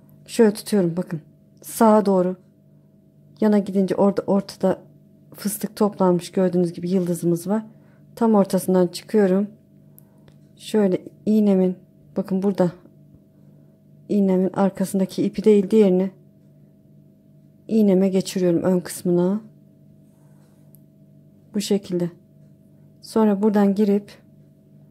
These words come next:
yine alttan çıkıyorum aynı yerden. Sonra buradan girip arkadaşlar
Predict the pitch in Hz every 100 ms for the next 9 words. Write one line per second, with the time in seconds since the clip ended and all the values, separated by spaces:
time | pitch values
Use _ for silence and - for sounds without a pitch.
0 | _ - - - _ - 220 214 - 190
1 | - 196 190 - - 196 175 170 185 202
2 | - 180 175 175 170 170 220 233 - -
3 | - _ _ - - _ - - _ _
4 | - - 233 208 214 220 220 208 202 185
5 | 190 185 180 185 185 - 220